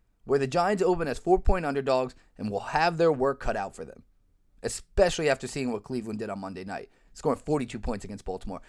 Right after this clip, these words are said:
They've actually now come off back-to-back forty-point games. But give me the Giants. I'm not falling off the hill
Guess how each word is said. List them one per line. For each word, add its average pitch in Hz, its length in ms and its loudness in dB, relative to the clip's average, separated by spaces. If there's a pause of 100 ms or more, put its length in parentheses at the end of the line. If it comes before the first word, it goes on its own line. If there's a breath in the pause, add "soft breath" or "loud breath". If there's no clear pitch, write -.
(100)
They've 113 120 -4
actually 185 280 4
now 170 140 4
come 160 200 0
off 139 160 4
back-to-back 151 500 2
forty-point 143 560 -4
games. - 480 -10 (960)
But 143 120 -4
give 196 140 6
me 220 60 8
the 208 120 4
Giants. 120 340 2
I'm 143 80 2
not - 200 0
falling 175 320 8
off 151 200 2
the 120 80 -2
hill 107 320 2